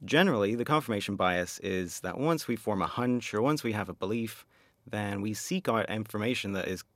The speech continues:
consistent with that. When we come across information that's consistent with it, we take it on board pretty unskeptically. If we come across anything that goes against our hunch or our belief, then we subject it to much more scrutiny. And so we're just reinforcing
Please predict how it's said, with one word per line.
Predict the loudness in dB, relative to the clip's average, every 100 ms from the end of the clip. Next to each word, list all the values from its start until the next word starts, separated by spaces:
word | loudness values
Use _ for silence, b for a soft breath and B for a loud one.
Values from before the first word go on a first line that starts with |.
| _ _ -8
consistent | -4 0 0 -2
with | -8 -6
that. | -4 -2 -4 -10 b b b _
When | 0
we | 2
come | 4 4
across | 4 2 0
information | -4 -4 -4 -6
that's | -6
consistent | -8 -6 -6 -4
with | 0
it, | 4 4
we | 2 -4
take | -4 -4
it | -2
on | -2
board | 0 0 2 0 -4
pretty | -6 -6 -6 -10 _ -6
unskeptically. | -6 -6 -8 -8 -4 -2 -2 b b b b -4
If | 0
we | 2
come | 2 2
across | 2 2
anything | 0 -2 -2 -2
that |
goes | 0 -2
against | 0 0 0 -2
our | 0 0
hunch | 0 -2 -2 -2
or | -2
our | 0
belief, | -2 -4 -4 -8 -4
then | -2 0
we | -2
subject | -2 0 0 -2
it | -8
to | -4
much | -4 -4
more | -2 -2
scrutiny. | -2 -2 -2 -2 -10 -14 b b b b
And | -10
so | 0 2
we're | 4 2
just | 0 -4
reinforcing | -2 2 4 2 0 2 2 2 -2 -2